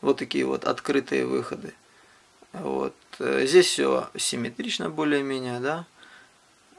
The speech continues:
Вот как это выглядит. Сведение тоненькое, где-то ноль три, ноль четыре. Здесь я сделал скорее даже ноль три. Я единственное, что не мерил. То есть это все так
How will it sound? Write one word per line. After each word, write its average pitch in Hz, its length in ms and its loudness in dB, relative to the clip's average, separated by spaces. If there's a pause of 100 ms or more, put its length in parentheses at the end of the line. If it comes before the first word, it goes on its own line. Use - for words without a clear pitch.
Вот 131 320 -2
как - 220 -8
это - 180 -6
выглядит. 160 460 -4
Сведение 143 540 -2
тоненькое, 147 580 0
где-то 131 280 -2
ноль 127 220 -4
три, 131 240 -4
ноль 123 180 -6
четыре. 139 540 -4 (440)
Здесь 135 260 0
я 131 120 2
сделал 127 280 4
скорее 151 300 0
даже 123 260 -2
ноль 139 240 -2
три. 180 180 2
Я 151 120 6
единственное, 151 400 -2
что - 120 -4
не 143 160 -4
мерил. 156 360 0
То - 160 -14
есть - 120 -10
это - 180 -12
все - 200 -6
так - 280 -8